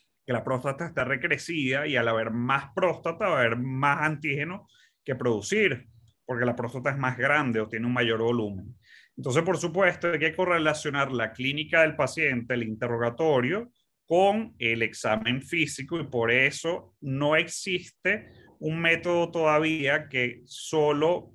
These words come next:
cumpla con hacer el examen de sangre y ya. Tenemos que correlacionar el resultado de sangre con el examen de la próstata.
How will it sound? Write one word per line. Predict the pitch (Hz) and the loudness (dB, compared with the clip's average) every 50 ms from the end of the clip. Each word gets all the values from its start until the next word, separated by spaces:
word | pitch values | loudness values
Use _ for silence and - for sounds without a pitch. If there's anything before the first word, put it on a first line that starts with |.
| - _ | -20 _
cumpla | - 170 165 151 139 127 151 156 160 156 | -8 -6 -6 -4 -6 -6 0 0 0 2
con | 160 156 127 123 | 2 -2 -2 -2
hacer | 123 123 - 131 131 135 139 - _ _ _ _ - - - - | -2 0 2 2 2 2 -2 -10 _ _ _ _ -20 -20 -12 -6
el | 160 147 | -4 -4
examen | 131 123 - 147 143 156 156 | -4 0 0 0 0 0 0
de | 151 139 | 0 0
sangre | 127 - 131 117 113 113 120 | 0 2 0 0 2 0 0
y | 135 151 | 2 4
ya. | 185 214 220 214 214 220 - _ _ _ _ _ _ _ - | 4 4 4 4 2 -2 -8 _ _ _ _ _ _ _ -8
Tenemos | - 120 123 139 143 | -4 -2 -2 -2 -2
que | 165 165 | -4 0
correlacionar | 160 185 175 170 165 160 156 156 156 - 156 147 151 151 147 143 | 2 4 4 4 6 4 4 4 2 -4 -4 -2 2 2 2 2
el | 135 131 120 | 2 0 -2
resultado | 120 117 - 135 123 113 - 139 143 151 160 170 | -6 -8 -6 -6 -8 -4 0 2 4 4 4 4
de | 185 180 | 2 0
sangre | 185 - 156 139 135 135 139 151 156 - | 2 2 2 2 2 0 -4 -4 -4 -6
con | - - 170 190 196 208 190 - - | -6 -4 -2 -2 -2 -4 -8 -10 -8
el | - 147 131 | -6 -4 -4
examen | 120 120 - - 131 120 123 131 143 156 156 151 147 131 | -4 -4 -2 0 2 2 2 0 0 -2 -4 -6 -6 -4
de | 123 120 | -4 -2
la | 113 107 107 | -2 -2 -2
próstata. | - 151 170 180 - - 113 98 - - 104 - | -2 0 0 0 -2 -4 -10 -12 -10 -12 -16 -16